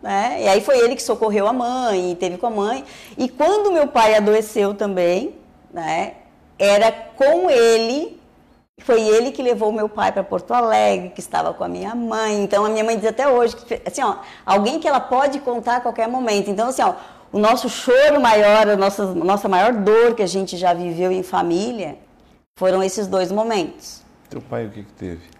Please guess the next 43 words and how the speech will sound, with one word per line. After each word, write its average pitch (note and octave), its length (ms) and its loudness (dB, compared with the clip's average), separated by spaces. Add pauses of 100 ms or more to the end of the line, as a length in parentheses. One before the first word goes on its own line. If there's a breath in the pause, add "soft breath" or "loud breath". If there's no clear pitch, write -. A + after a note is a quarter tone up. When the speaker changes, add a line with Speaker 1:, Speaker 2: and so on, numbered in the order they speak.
Speaker 1:
O - 80 -20
pai D#3+ 140 -4
teve F3 160 -10
câncer. - 440 -14 (1600)
Speaker 2:
E F#2+ 100 -16
não F2+ 320 -12
dá F2 200 -8
pra F#2+ 220 -12
não F2+ 260 -12
dizer E2+ 600 -12
que - 200 -20
eu A2 160 -12
não G#2 300 -12
te F#2+ 180 -16
vi E2+ 300 -12
uma A#2 220 -12
apaixonada F#2 880 -10
pelo E2 240 -12
teu G#2 200 -8
pai, G#2 300 -6
que A#2+ 100 -14
teu C#3+ 220 -14
pai C3 320 -8
é A#2 60 -10
um G#2+ 160 -8
exemplo F#2 480 -10
da E2+ 80 -10
tua E2 180 -12
vida. D2+ 340 -18
Speaker 1:
E E3+ 140 -4
é, D3+ 240 0
continua E3 460 -8
sendo. A3 340 -12 (1600)
Speaker 2:
Que G2+ 80 -14
tempo G2 300 -10
foi F#2 320 -10
isso? E2 460 -14 (400 soft breath)
Speaker 1:
Ah, E3 200 -2
já G3 120 -4
tem F#3+ 160 -6
uns F#3 80 -6
vinte G3 280 -8
anos. - 480 -12